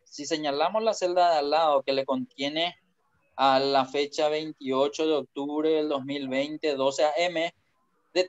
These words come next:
todo eso, él me va a extraer solamente el año. Si cerramos el paréntesis y le damos enter,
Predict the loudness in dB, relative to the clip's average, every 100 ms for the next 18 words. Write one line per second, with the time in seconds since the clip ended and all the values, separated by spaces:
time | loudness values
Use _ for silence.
0 | 2 4 6 6 4 4 2 0 0 2
1 | 4 4 4 4 4 4 0 2 2 0
2 | 2 2 6 4 4 -2 -6 _ -8 0
3 | 2 4 2 4 4 4 2 -4 2 2
4 | 2 0 2 0 2 0 0